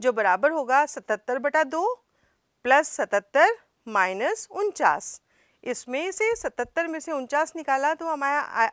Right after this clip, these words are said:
आया अट्ठाईस, और सतहत्तर बटा दो होता है अड़तीस माइन-, दशमलव पाँच प्लस अट्ठाईस, जोड़कर हमें मिलेगा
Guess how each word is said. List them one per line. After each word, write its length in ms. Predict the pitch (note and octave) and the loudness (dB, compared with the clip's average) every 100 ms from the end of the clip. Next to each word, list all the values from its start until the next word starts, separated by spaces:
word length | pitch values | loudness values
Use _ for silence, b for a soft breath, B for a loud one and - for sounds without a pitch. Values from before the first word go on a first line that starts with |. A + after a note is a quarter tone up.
| - | 2
आया 240 | G#3 A#3 C4+ | 4 4 2
अट्ठाईस, 640 | A3+ - G#3+ B3+ G#4+ - - b b b | 0 2 2 4 -2 -6 -12 b b b
और 120 | A#3 | 2
सतहत्तर 500 | A3+ A#3+ C4+ - F#4 | 2 -2 -2 0 -4
बटा 220 | E4 D#4 D4+ | -2 0 2
दो 180 | C4 C4+ | 0 0
होता 260 | B3+ B3 | 0 2
है 220 | B3+ F#4+ - b b b | 2 2 -2 b b b
अड़तीस 540 | A3+ A#3 - F#4 E4+ C4+ | 4 4 2 -4 -4 -2
माइन-, 340 | A3+ G#3+ G#3+ - - | 0 0 -4 -12 -6
दशमलव 560 | G3+ - C4 B3 F#4 B4+ - | -2 -2 -2 0 0 2 4
पाँच 460 | C#4+ D#3+ - - _ _ _ _ _ _ _ | 4 4 -4 -14 _ _ _ _ _ _ _
प्लस 320 | B3+ E4+ - - | 4 4 4 -6
अट्ठाईस, 640 | G#3+ - A#3+ E3+ - - _ _ | -8 4 4 4 -4 -12 _ _
जोड़कर 560 | G3 A3 D4+ F4 B3 A#3+ | -6 0 0 0 -4 -4
हमें 240 | A#3 A3 | -6 -8
मिलेगा 560 | G#3 G3+ A3 A#3 A#3+ | -6 -4 -2 2 2